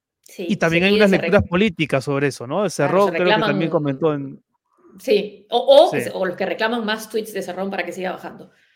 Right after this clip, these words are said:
Speaker 2: También, <laughs> también, sí.
Speaker 1: <laughs>
Speaker 2: Pero,
Speaker 1: También.
Speaker 2: pero hay, pero hay una relación evidentemente
Speaker 1: Sí,
Speaker 2: directa, ¿no?
Speaker 1: sí,
Speaker 2: Entre
Speaker 1: sí.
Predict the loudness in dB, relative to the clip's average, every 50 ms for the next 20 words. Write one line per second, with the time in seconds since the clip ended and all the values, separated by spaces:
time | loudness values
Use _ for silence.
0 | _ _ _ _ _ _ _ _ _ -2 0 0 0 4 4 4 6 4 0 -2
1 | -6 -4 -4 -4 -4 -4 -8 -8 -6 -6 -6 -6 -8 -12 -10 -10 -12 -12 -16 -18
2 | -18 -18 -12 -2 2 2 2 2 0 -2 -10 -8 2 6 8 8 8 8 4 -2
3 | 0 2 4 8 8 8 8 8 6 4 4 4 4 2 0 -2 -2 -4 -4 -4
4 | -4 -2 0 0 0 0 -2 0 2 4 4 4 2 0 -4 -6 -4 -4 -6 -4
5 | -2 -2 0 0 0 0 0 -2 -2 -6 -10 -10 -8 -6 -6 -6 -6 -6 -8 -8
6 | -8 -6 -4 -2 0 0 0 0 _ -10